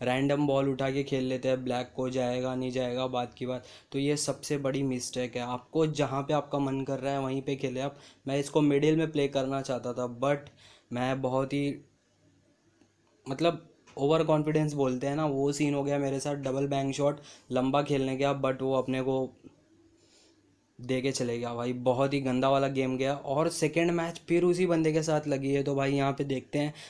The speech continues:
अपन निकाल पाएंगे गेम या नहीं निकाल पाएंगे, फिर क्या सीन होता है अपन देखते हैं, ठीक है।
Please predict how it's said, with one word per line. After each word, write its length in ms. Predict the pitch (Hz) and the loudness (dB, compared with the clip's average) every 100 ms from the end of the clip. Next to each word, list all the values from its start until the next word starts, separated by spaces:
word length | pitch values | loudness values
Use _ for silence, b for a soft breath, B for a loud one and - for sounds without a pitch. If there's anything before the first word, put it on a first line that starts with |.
| B | B
अपन 220 | - 143 | -2 2
निकाल 380 | 143 139 131 139 | 4 4 4 4
पाएंगे 380 | 143 143 143 147 | 4 2 2 2
गेम 300 | 139 135 139 | 2 2 2
या 120 | 143 | 2
नहीं 180 | 139 139 | 2 2
निकाल 340 | 143 135 135 | 0 2 0
पाएंगे, 320 | 135 135 135 143 | 2 0 0 0
फिर 220 | 143 139 | 0 0
क्या 180 | 139 139 | 0 0
सीन 220 | 139 135 | 0 -2
होता 220 | 131 139 | -2 -2
है 60 | 139 | -2
अपन 200 | 131 127 | -2 -2
देखते 260 | 113 110 | -4 -4
हैं, 100 | 123 | -4
ठीक 180 | 156 160 | -2 0
है। 120 | 156 | 0